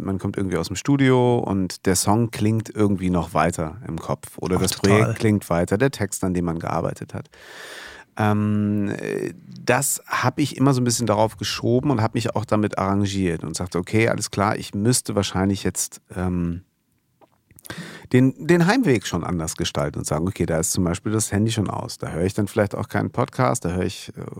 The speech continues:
Speaker 1: keine Musik und, ähm,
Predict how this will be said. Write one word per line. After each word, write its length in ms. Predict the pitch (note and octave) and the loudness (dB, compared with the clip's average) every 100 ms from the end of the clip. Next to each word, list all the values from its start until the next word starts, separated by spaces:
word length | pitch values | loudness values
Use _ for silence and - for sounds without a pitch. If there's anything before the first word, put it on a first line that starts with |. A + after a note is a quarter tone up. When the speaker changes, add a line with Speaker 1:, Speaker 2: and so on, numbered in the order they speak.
| - - - | -14 -14 -8
Speaker 1:
keine 260 | G2+ C3+ | 2 6
Musik 500 | E3+ D#3 D3+ D#3 D#3 - - - - - - - - - _ | 6 6 4 2 -2 -20 -20 -20 -20 -20 -20 -20 -20 -20 _
und, 680 | - A#2+ A#2 A#2 A2+ A2+ - - | 2 4 6 2 0 -4 -8 0
ähm, 880 | G#2+ G2+ G2+ G2 F#2+ G2 G2+ G2+ | 2 4 2 0 -2 -4 -6 -6